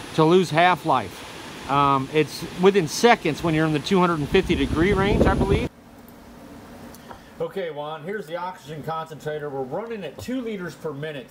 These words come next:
at ninety-five percent oxygen. But we're gonna do a quick experiment, and we're gonna crank up the oxygen to nine liters per minute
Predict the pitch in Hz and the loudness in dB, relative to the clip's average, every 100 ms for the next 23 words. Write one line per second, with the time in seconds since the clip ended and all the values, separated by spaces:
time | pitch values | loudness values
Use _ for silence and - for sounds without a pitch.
0 | 120 120 135 156 143 - 139 135 123 107 | -10 -8 -8 -10 -12 -10 -10 -10 -12 -14
1 | - 156 143 - 120 123 - 101 113 92 | -10 -10 -10 -10 -10 -10 -12 -12 -12 -12
2 | 95 - - - - 151 151 143 147 208 | -16 -18 -20 -20 -10 -8 -8 -8 -10 -8
3 | 226 190 - 202 202 - - - 208 180 | -6 -6 -6 -10 -10 -16 -16 -8 -8 -8
4 | 139 143 - - - - 135 160 175 175 | -10 -14 -14 -18 -20 -14 -8 -8 -8 -10
5 | - 208 247 - 220 - 165 175 190 - | -8 -8 -8 -8 -10 -8 -10 -10 -12 -14
6 | 123 143 135 - - - 156 135 139 165 | -10 -8 -8 -12 -20 -10 -8 -6 -6 -6
7 | 214 196 160 143 - 131 127 131 | -6 -8 -8 -10 -10 -8 -6 -8